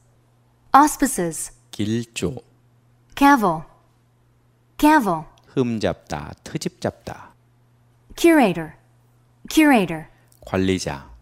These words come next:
Speaker 1: Extant. Extant.
Speaker 2: 아주 오래된 것이 현존하는.
Speaker 1: Gamut. Gamut.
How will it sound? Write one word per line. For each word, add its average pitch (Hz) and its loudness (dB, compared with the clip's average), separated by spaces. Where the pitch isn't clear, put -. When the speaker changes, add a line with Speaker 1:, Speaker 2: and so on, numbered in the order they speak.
Speaker 1:
Extant. 180 -4
Extant. 185 -4
Speaker 2:
아주 - -2
오래된 85 -4
것이 120 -8
현존하는. 82 -10
Speaker 1:
Gamut. 269 2
Gamut. 247 2